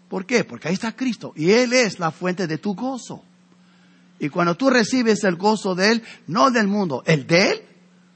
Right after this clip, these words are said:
tendrás fuerzas. Entonces, la invitación, ¿qué será? ¿La verdad? La única invitación que voy a hacer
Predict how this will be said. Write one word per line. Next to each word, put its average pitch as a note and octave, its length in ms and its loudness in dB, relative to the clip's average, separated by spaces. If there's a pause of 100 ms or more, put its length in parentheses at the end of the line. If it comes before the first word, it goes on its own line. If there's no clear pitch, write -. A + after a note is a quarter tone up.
(200)
tendrás C#3+ 400 -2
fuerzas. A#2+ 400 -8 (2500)
Entonces, D3 1040 -4 (1400)
la D3 120 -4
invitación, D#3 580 0
¿qué D3+ 140 -4
será? C3+ 420 0 (240)
¿La A#2+ 120 -4
verdad? C#3+ 560 0 (960)
La C#3+ 100 -10
única A#3 260 -4
invitación F3+ 540 -2
que D#3 100 -6
voy D3 220 -4
a D3 40 -2
hacer C3 400 -6